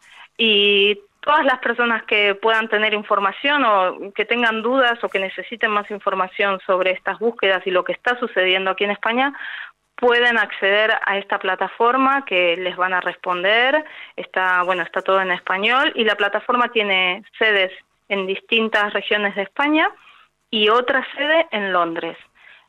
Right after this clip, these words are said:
En Londres, en esta segunda edición de la campaña, aparecen dos madres inglesas que ellas vivían en los años ochenta y noventa en España y cuando fueron a dar a luz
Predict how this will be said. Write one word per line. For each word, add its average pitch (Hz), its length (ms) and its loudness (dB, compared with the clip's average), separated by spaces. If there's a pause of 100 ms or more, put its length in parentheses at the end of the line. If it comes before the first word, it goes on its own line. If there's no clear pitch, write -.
(120)
En 190 260 -2
Londres, 277 500 4 (160)
en 208 140 -4
esta 226 260 -4
segunda 220 360 0
edición 208 320 0
de 220 80 2
la 220 100 0
campaña, 262 460 0
aparecen 220 420 -2
dos 214 160 -2
madres 226 420 0
inglesas 240 640 -2 (640)
que 190 460 4
ellas 226 420 2
vivían 208 880 0
en 185 600 -2
los 185 200 -2
años 202 300 0
ochenta 220 360 0
y 214 60 2
noventa 202 480 2
en 202 100 0
España 254 580 0 (680)
y 196 300 4
cuando 190 300 0
fueron 196 380 0
a 175 240 0
dar 196 180 0
a 185 100 0
luz 196 180 -2